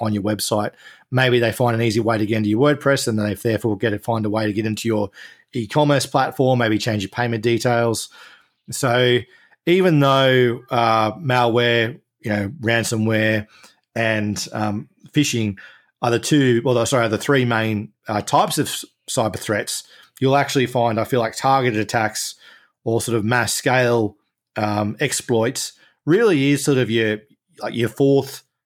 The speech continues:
type of category, because, uh, we are, and we are starting to see more and more of that as well. So even though you've got those main three, and I, I feel like certainly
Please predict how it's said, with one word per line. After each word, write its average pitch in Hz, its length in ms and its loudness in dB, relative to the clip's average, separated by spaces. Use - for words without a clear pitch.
type 123 300 0
of 110 140 -4
category, 110 520 -2
because, 120 540 0
uh, 120 280 -2
we 131 100 0
are, 156 220 4
and 143 100 2
we 147 80 2
are 175 160 4
starting 143 180 -2
to 120 60 -2
see 127 120 0
more 117 200 0
and 110 80 0
more 113 140 2
of 104 60 0
that 104 160 0
as 95 120 -6
well. 104 320 -4
So 117 400 0
even 160 280 2
though 139 140 2
you've 131 200 2
got 135 200 0
those 127 240 0
main 123 260 0
three, 143 340 0
and 123 80 -2
I, 117 340 -2
I 120 120 0
feel 135 260 0
like 120 240 0
certainly 143 440 -2